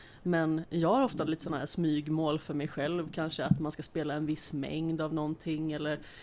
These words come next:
nej, men naturligtvis bara en sån sak att man ska ta, eh, hundra procent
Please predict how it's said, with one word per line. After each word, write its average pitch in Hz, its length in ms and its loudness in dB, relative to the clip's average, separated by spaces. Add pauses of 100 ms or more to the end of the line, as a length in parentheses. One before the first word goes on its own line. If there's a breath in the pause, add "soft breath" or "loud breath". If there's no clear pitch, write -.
(140 loud breath)
nej, 208 80 -2
men 233 100 0
naturligtvis 208 640 0 (400)
bara 185 240 4
en 214 100 2
sån 196 220 4
sak 160 320 2
att 156 120 -6
man 151 260 0
ska 151 320 0
ta, 147 420 -2 (520 soft breath)
eh, 156 360 -6 (300)
hundra 165 320 2
procent 151 520 0